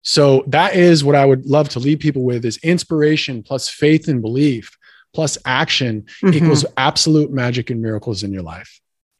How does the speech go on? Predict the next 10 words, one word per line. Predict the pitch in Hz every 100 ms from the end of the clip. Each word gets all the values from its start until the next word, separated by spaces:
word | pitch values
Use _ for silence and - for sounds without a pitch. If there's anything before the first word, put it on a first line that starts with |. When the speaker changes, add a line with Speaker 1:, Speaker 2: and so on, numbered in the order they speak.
| -
Speaker 1:
Absolute | 135 131 143 120
magic | 117 101 -
and | 101
miracles. | 98 117 117
And | 135
that | 160
formula | - 196 190 170
right | 147 143 127
there | 160 143 117 - - - -
is | 147 135 127